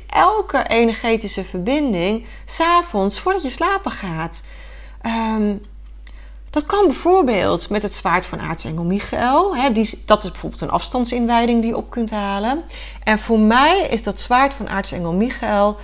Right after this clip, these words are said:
de meest krachtige en effectieve manier. Want dat is een zwaard en als je dat, als je daarmee slaat, dan schieten de vlammen eruit. Ehm, maar heb je dat zwaard niet,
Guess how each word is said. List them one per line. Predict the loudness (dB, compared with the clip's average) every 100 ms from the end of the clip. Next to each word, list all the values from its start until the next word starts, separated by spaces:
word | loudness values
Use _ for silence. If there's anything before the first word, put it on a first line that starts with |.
| -14 -8
de | 0
meest | 4 6 4 0 -4
krachtige | 0 4 4 2 -4 0
en | 2 2 2
effectieve | 0 0 -4 -4 -4 -2
manier. | -2 -2 -2 -2 -6 -10 -16 -16 -16 -16 -6
Want | 2 2 2 -4 -2
dat | -2
is | 0
een | -2 -2
zwaard | 2 6 8 8 4 0
en | -2
als | 0 -2
je | -2
dat, | -2 -2 -6 -6
als | -4
je | -2
daarmee | -2 0 0
slaat, | 2 2 4 2 -2
dan | -4 -6 -4
schieten | -2 -2 -4
de | -8
vlammen | -2 0 0 -2
eruit. | 0 2 2 0 -4 -10 -18 -18 -10
Ehm, | -6 -4 -4 -6 -8 -16 -20 -2
maar | 0 4
heb | 4 4
je | 2
dat | 2 2
zwaard | 0 2 2 2
niet, | 2 4 2 0